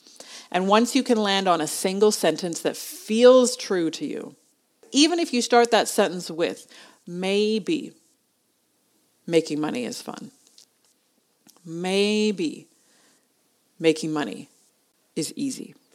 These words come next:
Maybe pricing can be simple." If we add a, whatever the, f-,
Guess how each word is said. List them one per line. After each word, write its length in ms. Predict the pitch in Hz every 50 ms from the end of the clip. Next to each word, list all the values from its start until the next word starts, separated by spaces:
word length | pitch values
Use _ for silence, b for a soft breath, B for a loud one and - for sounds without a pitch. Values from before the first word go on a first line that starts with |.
| _ _ _ _ _ _ _ b b b b b b b
Maybe 960 | 170 175 185 185 190 196 202 208 214 214 208 214 208 185 175 165 - - - - _ _ _ _ _ _ _ _ _ _ _ _ _ _ _ _ _ _ _ _ _ _ _ _ _
pricing 480 | - - 175 175 170 - - 170 165 165
can 180 | - 165 156
be 120 | 147 151 143
simple." 560 | - - - - - - - - - - _ _ _ _ _ _ _ _ _ _ _ _ _ _ _ _ _ _ -
If 220 | - 180 175 - -
we 160 | 175 175 175 - -
add 460 | 175 175 185 196 202 196 190 - - - -
a, 300 | 165 156 156 156 147 151 B B B B B B B B B B B _ _
whatever 360 | 160 170 180 180 180 170 175
the, 80 | 165
f-, 220 | 156 156 - -